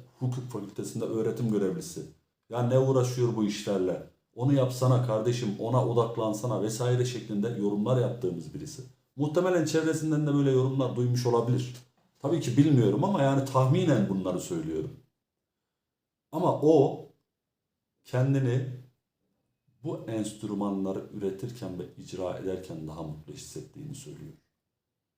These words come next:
Bu röportajını mutlaka izleyin, o dediğim belgeselini. Daha net anlayacaksınız. Sevgili dostum, işte Engin Topuz Kanamış şablonlarından kurtulmuş bir kişi gibi geliyor bana. O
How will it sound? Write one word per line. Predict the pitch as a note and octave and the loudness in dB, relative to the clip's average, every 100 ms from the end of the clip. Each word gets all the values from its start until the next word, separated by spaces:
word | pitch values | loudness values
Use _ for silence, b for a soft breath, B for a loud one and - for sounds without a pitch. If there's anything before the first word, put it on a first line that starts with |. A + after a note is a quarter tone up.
| _ _ _ _ _ _ _ _ _ | _ _ _ _ _ _ _ _ _
Bu | B2 C#3+ | -8 0
röportajını | F#3 B2+ B2 A#2 F#2+ F#2+ G2 B2+ - | 2 4 2 2 -2 -2 -4 -6 -6
mutlaka | D3 D#3+ A2 - G#2 | -6 -2 -2 0 0
izleyin, | F#2 F2 F2+ | 0 2 2
o | E2+ D#2 | 2 -4
dediğim | D#2 D#2+ D#2 | -6 -6 -4
belgeselini. | D#2 D2+ D2+ D#2 D2 C#2+ C#2 _ | -6 -6 -10 -10 -10 -10 -14 _
Daha | G2+ A2+ | -8 -2
net | G#2+ F2+ | -2 -2
anlayacaksınız. | D#2+ D#2 D#2 D2+ - - C#2+ - _ _ _ _ _ _ | -6 -6 -6 -8 -10 -14 -16 -16 _ _ _ _ _ _
Sevgili | - G2+ A2 C3+ | -12 -8 -4 -2
dostum, | G2 - D#2 C#2 - _ _ _ _ - - - | -4 -6 -12 -14 -18 _ _ _ _ -20 -20 -14
işte | - - | -8 -6
Engin | - A2 A2+ B2 - | -4 -4 -2 0 -2
Topuz | - - - | -6 -12 -10
Kanamış | F#2 E2+ B2 B2 - - _ _ _ _ _ _ | -10 -8 -6 -8 -12 -20 _ _ _ _ _ _
şablonlarından | - G#2+ G#2+ G#2 G2+ F#2+ F#2 F2 G#2+ B2 - | -2 -2 0 -2 0 -2 -2 -2 -4 -4 -10
kurtulmuş | _ G2 F#2+ F#2 F2+ G#2 - | _ -16 -12 -10 -8 -10 -10
bir | F#2+ - | -12 -12
kişi | - F2+ | -12 -12
gibi | D#2 D2+ | -10 -8
geliyor | D#2 D2+ D2+ C#2+ | -8 -6 -8 -8
bana. | D2 C#2+ - _ _ _ _ _ _ - | -12 -12 -16 _ _ _ _ _ _ 2
O | C#3+ D3 - - | 4 4 0 -12